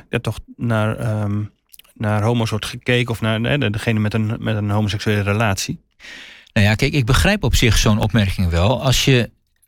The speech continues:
Speaker 2: op grond van de Bijbel meent dat dit echt een zonde is. Kijk, seksuele zonden zijn in de Bijbel niet licht. Dat zijn best heel ernstige dingen, hè. Dat is ook een punt.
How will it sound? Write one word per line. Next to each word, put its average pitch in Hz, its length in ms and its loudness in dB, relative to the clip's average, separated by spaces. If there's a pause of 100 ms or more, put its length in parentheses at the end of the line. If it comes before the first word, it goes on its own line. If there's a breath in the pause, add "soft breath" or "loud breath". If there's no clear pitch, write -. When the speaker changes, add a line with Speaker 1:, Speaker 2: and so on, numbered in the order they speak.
(520)
Speaker 2:
op 151 140 0
grond 143 240 4
van 117 100 4
de 117 80 4
Bijbel 123 340 2
meent 123 540 2 (640 loud breath)
dat 127 160 -2
dit 131 140 0
echt - 200 2
een 117 280 2
zonde 139 440 2
is. 101 140 0
Kijk, - 180 0
seksuele 135 500 2
zonden 120 320 2
zijn 120 120 4
in 117 60 4
de 113 120 2
Bijbel 113 200 2
niet 127 340 2 (100)
licht. 123 400 2
Dat 214 80 2
zijn 123 140 2
best 127 180 2
heel 107 140 2
ernstige 107 380 2
dingen, 113 420 2
hè. 76 160 -4
Dat - 300 -6
is - 80 -12
ook 113 120 -2
een 117 100 0
punt. 104 320 0